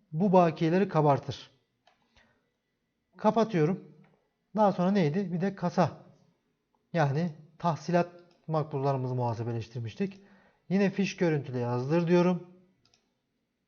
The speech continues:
Biraz önceki fişimizde günlük yapılan işlemleri kümülatif, yani detaysız, giriş ücreti, yıllık aidat ve gecikme zammı olarak üç kalemde ver-, vermişti.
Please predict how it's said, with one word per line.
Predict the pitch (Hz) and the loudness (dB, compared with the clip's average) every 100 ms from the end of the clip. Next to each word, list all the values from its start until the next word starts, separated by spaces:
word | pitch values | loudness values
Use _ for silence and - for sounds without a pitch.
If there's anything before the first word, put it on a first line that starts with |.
| _ _ _ _ _ _ _ _ _ _ _ - _ _ _ _ _ _ _ _ _ _ _ _ _ _ _ _ _ _ _ _ _ _ _ - | _ _ _ _ _ _ _ _ _ _ _ -20 _ _ _ _ _ _ _ _ _ _ _ _ _ _ _ _ _ _ _ _ _ _ _ 0
Biraz | 233 196 | 2 4
önceki | 190 180 175 | 2 0 -2
fişimizde | 185 196 165 143 190 208 - - - _ _ _ | -4 0 0 0 0 -2 -6 -20 -20 _ _ _
günlük | 147 185 214 214 | 0 2 2 2
yapılan | 190 175 175 | 0 2 -2
işlemleri | 190 - 165 147 190 214 - - _ _ _ | -2 -2 0 0 -2 -4 -8 -20 _ _ _
kümülatif, | - 185 180 175 143 - | 0 4 4 2 -6 -8
yani | 127 147 165 180 208 - - - _ - | -4 2 2 2 -2 -4 -16 -20 _ -2
detaysız, | 156 160 170 170 - 156 - - _ _ _ _ _ _ _ _ _ _ _ | 0 2 2 2 2 -2 -4 -16 _ _ _ _ _ _ _ _ _ _ _
giriş | 165 180 147 | 0 2 2
ücreti, | 131 127 180 | -2 -2 0
yıllık | 175 147 165 | 0 0 2
aidat | 156 147 151 | 2 2 0
ve | 185 | 0
gecikme | 175 156 175 175 | 0 0 0 0
zammı | 156 147 135 | 2 0 0
olarak | 165 196 | -2 0
üç | 196 - | -2 0
kalemde | 165 151 143 131 | 2 4 4 4
ver-, | 127 135 | 2 -2
vermişti. | 139 127 117 107 - | -2 -2 -4 -8 -10